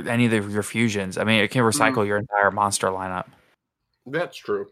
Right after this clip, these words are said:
Speaker 2: So maybe, like, one of this and some F B goods, but I'm not sure how good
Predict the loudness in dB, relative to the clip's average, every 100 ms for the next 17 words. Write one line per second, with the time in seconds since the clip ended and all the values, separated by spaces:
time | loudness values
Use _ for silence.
0 | -12 -2 0 2 0 -2 -4 -6 -6 -8
1 | -10 -14 -14 -14 -12 -12 -14 -12 -10 -12
2 | -12 -12 -10 -8 -6 -8 -10 -8 -8 -8
3 | -10 -10